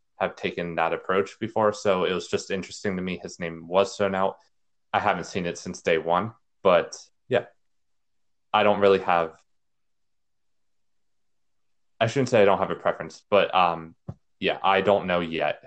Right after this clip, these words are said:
who I would want. But they are trying to fill it sooner rather than later, they've said.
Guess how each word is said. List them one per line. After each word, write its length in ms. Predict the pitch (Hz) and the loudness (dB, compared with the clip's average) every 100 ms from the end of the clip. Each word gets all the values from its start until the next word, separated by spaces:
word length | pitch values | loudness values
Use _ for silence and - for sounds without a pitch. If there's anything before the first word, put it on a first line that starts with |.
| - | -4
who 140 | 92 | 2
I 100 | 80 | 2
would 200 | 80 78 - | 2 -4 -10
want. 220 | - 85 _ _ _ _ _ _ _ _ - | -16 -16 _ _ _ _ _ _ _ _ -2
But 120 | 104 | 4
they 100 | 101 | 6
are 120 | 110 | 6
trying 260 | 113 120 110 | 4 0 0
to 60 | |
fill 200 | 104 107 | 2 4
it 80 | 95 | 4
sooner 260 | - 104 90 | 0 -4 -2
rather 300 | 87 87 90 | 2 2 0
than 180 | 87 82 | -4 -4
later, 260 | 80 78 76 | -4 -4 -4
they've 160 | 82 | -4
said. 240 | - 78 | -4 -6